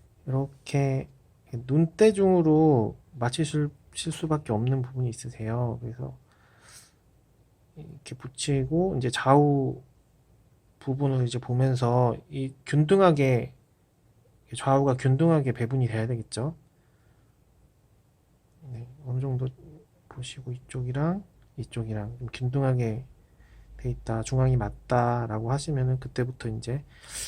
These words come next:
이 앞에 붙이던 것과 마찬가지로, 네, 천천히 붙여주시면 됩니다. 근데, 음, 아, 아무래도 이제 잘 붙이시려면은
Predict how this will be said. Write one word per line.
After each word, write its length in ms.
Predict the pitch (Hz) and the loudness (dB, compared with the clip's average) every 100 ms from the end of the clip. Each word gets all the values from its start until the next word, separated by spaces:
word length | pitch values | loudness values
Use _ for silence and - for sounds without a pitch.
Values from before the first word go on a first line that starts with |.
| - | -8
이 100 | 131 | -4
앞에 360 | 113 113 - 131 | -2 -2 -2 -6
붙이던 440 | 127 - - 127 | -4 -8 -2 0
것과 320 | 120 117 - 117 | 0 -2 -4 -4
마찬가지로, 800 | 110 - 131 113 113 117 147 190 - _ _ _ | -2 -2 -2 -2 -6 -4 -4 -4 -12 _ _ _
네, 160 | - 107 | -12 -10
천천히 340 | - 151 147 123 | -4 -4 -2 -4
붙여주시면 400 | - 123 120 110 | -4 -4 -4 -8
됩니다. 400 | - 107 110 127 | -10 -12 -12 -12
근데, 240 | 127 123 127 - - - - - - _ _ | -8 -8 -8 -16 -16 -12 -10 -10 -12 _ _
음, 480 | 139 113 110 110 120 - | -16 -14 -12 -12 -14 -14
아, 180 | 131 123 | -14 -6
아무래도 420 | 123 143 180 175 156 | 2 6 6 6 4
이제 160 | 135 | 0
잘 220 | 131 139 | 2 2
붙이시려면은 1120 | 131 135 170 170 170 156 139 127 131 156 123 | 2 2 2 4 6 6 6 4 4 4 2